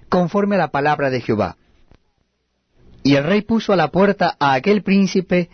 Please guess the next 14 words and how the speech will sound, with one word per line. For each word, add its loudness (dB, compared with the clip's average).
sobre 0
cuyo 0
brazo -2
él 0
se -4
apoyaba, 0
y 2
lo 4
atropelló 0
el -2
pueblo 2
a 0
la 0
entrada, 0